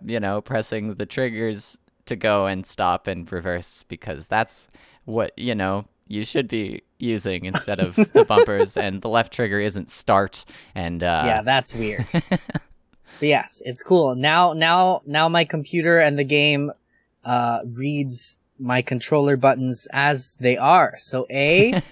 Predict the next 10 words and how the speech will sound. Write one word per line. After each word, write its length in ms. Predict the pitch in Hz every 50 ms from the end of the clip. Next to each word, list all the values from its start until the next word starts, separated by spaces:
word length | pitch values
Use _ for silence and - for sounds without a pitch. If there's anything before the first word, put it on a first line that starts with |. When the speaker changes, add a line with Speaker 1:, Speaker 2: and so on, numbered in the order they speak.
| 349 -
Speaker 1:
<laughs> 260 | - _ _ _ _ -
Speaker 2:
is 300 | 147 139 120 - - - -
A. 360 | 135 156 214 247 185 110 - - - - -
Speaker 1:
Yeah, 380 | - - - 147 160 156 113 -
Speaker 2:
And 80 | - -
Speaker 1:
crazy, 400 | - 156 127 117 - 98 175 180
Speaker 2:
B 80 | 190 190
is 100 | 180 165 156 143
Speaker 1:
crazy. 80 | 160 185
Speaker 2:
B. 340 | 214 226 160 - - -